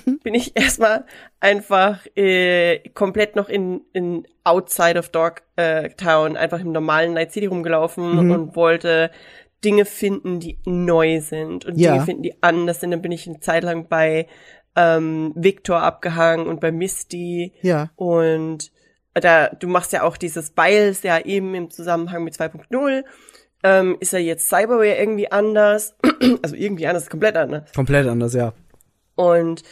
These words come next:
Speaker 2: äh, du musst dann da so eine Mini-Mission machen und dir die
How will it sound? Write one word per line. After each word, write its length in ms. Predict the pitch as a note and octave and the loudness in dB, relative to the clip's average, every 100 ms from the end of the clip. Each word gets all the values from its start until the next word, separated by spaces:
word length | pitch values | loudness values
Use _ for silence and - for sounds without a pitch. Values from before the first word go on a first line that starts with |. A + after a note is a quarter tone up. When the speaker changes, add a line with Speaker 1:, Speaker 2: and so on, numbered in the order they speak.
| - - - _ _ | -20 -20 -20 _ _
Speaker 2:
äh, 680 | G#3 G#3+ G#3 G3+ F#3+ F3+ - - | 4 6 8 8 6 4 0 -6
du 160 | G3 G3 | -4 0
musst 200 | G3 G3+ | 0 2
dann 100 | F#3 | 2
da 100 | F3+ | 2
so 80 | |
eine 100 | F#3 | 2
Mini-Mission 520 | F3+ F#3 F#3 E3+ F3 E3+ | 0 2 0 0 -2 -2
machen 220 | E3+ E3 | -2 -4
und 140 | D#3 | -4
dir 80 | E3 | -4
die 340 | D#3 D#3 - | -2 -4 -4